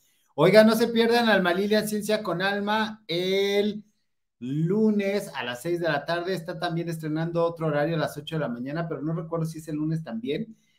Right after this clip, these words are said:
para que la vean y, este, le den like, se suscriban también allá, mis vidas santas. Recuerden que si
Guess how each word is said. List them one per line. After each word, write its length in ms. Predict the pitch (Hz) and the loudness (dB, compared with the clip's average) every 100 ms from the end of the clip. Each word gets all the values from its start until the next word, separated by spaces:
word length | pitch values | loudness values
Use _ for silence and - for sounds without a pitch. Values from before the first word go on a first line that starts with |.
| _ - | _ 0
para 300 | 127 127 123 | 2 2 -2
que 100 | 120 | -4
la 180 | 120 | -2
vean 680 | 120 160 175 185 220 214 - _ _ | 2 4 4 4 0 -6 -14 _ _
y, 560 | 120 131 151 175 170 - | -4 0 0 0 -4 -8
este, 400 | 143 117 113 107 | -6 -6 -6 -6
le 120 | 110 | -4
den 180 | 117 143 | -2 -2
like, 220 | 151 156 | -2 -4
se 100 | 156 | -6
suscriban 440 | 123 107 - 127 143 | -14 -14 -10 -10 -8
también 260 | 120 123 | -6 -4
allá, 240 | 143 165 208 | -2 -2 -2
mis 180 | 196 156 | -2 0
vidas 260 | 151 147 | 0 0
santas. 280 | 147 139 143 | -4 -6 -6
Recuerden 320 | 135 165 175 | -4 -4 -2
que 140 | 165 151 | -2 -2
si 500 | - 127 123 - | -2 -4 -2 -6